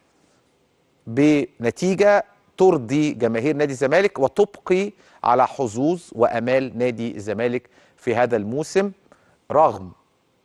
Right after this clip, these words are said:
كل ال-، ال-، العراقيل اللي اتحطت لنادي الزمالك طوال السنة الماضية.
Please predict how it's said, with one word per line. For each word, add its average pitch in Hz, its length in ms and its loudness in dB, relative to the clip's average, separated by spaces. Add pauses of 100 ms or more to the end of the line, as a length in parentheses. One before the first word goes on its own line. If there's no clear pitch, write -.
(420)
كل 120 400 0 (300)
ال-، 104 680 -4
ال-، 95 640 -6 (960)
العراقيل 175 880 2 (380)
اللي 123 420 0
اتحطت - 960 -2 (640)
لنادي 147 320 2
الزمالك 165 680 0 (400)
طوال 165 420 2
السنة 170 520 0 (460)
الماضية. 123 500 0